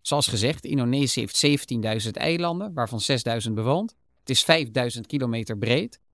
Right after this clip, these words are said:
en het heeft een hoogte van tweeduizend kilometer. Het heeft gigantische diversiteit aan landschappen, van jungle tot en met halve woestijntjes, tot en met kustgebieden. Nou, dat betekent dat jij een enorm divers land qua landschappen bijeen moet houden,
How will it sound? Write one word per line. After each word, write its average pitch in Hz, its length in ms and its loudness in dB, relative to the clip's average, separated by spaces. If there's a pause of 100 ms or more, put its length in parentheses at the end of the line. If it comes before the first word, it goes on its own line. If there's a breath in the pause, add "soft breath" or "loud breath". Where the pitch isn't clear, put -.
en 120 160 0
het 120 120 2
heeft 117 240 0
een 110 60 -2
hoogte 160 360 0
van 131 120 -2
tweeduizend 110 580 0
kilometer. 107 720 -6 (280)
Het 117 120 0
heeft 131 200 2
gigantische 156 840 2
diversiteit 123 720 0
aan 110 120 -2
landschappen, 151 600 2
van 120 160 0
jungle 131 380 4
tot 123 200 -6
en 123 60 -2
met 120 160 0
halve 117 320 -2
woestijntjes, 127 720 -2 (280)
tot 151 160 -2
en 120 60 -2
met 113 160 -2
kustgebieden. 175 720 2 (420)
Nou, 104 120 -8
dat 117 100 0
betekent 226 640 0
dat 139 200 0
jij 127 160 2
een 135 140 -4 (120)
enorm 160 840 2
divers 131 500 2
land 135 440 2
qua 107 200 0
landschappen 185 580 0
bijeen 180 260 0
moet 165 140 -2
houden, 156 300 2